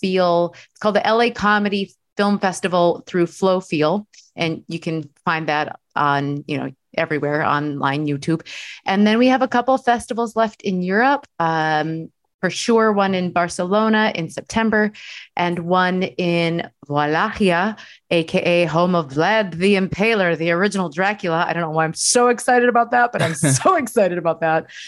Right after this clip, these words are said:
Speaker 1: And that's also in September. And we'll see where else we land, but, uh, that you can find me at any of those places.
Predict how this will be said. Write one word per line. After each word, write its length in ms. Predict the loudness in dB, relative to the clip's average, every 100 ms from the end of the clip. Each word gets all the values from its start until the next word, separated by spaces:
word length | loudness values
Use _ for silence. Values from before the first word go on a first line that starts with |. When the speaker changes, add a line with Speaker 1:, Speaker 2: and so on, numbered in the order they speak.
| -4
Speaker 1:
And 80 | 0
that's 160 | 0 0
also 220 | 0 0
in 60 | -6
September. 440 | -6 -4 -2 -4 -6 -16 -4
And 80 | 0
we'll 100 | 0
see 160 | 0 2
where 120 | 4
else 220 | 2 0
we 100 | 0
land, 340 | 2 0 -2 -4
but, 180 | -6 -8 -10
uh, 240 | -6 -6 -8 -6
that 220 | -6 -6
you 60 | -10
can 140 | -8
find 220 | -6 -4
me 200 | -4 -6 -10 -20 -8 -4
at 100 | -2
any 200 | 0 0
of 60 |
those 300 | 0 -2 -6 -14 _ _
places. 500 | -2 -2 -2 -4 -8